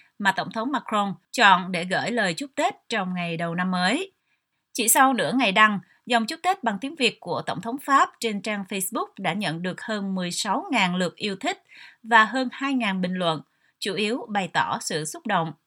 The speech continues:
yêu mến và chúc Tết đến vị Tổng thống trẻ tuổi và dễ mến. Bên cạnh dòng chúc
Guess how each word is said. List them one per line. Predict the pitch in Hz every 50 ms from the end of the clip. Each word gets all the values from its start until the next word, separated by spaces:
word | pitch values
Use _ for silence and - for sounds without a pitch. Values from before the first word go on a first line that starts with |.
| _
yêu | - 208 202
mến | 190 190 196 185 180 214 262 - _ _
và | 180 180 190 170 160
chúc | 156 - - _ _
Tết | - 294 339 370 - _
đến | - 185 185 180 196 240 262
vị | 233 175 143 135 -
Tổng | - - -
thống | 190 202 175 196 247 269 -
trẻ | - 240 - - -
tuổi | 196 156 135 135 214 262 254
và | 208 185 165
dễ | 156 156 143 143
mến. | 175 202 196 190 202 254 - - _ _ _ _ _ _ _ _ _ _ _ _ _ _
Bên | 320 320 277
cạnh | 254 240 208 214
dòng | 214 226 220 214 208 208
chúc | - 349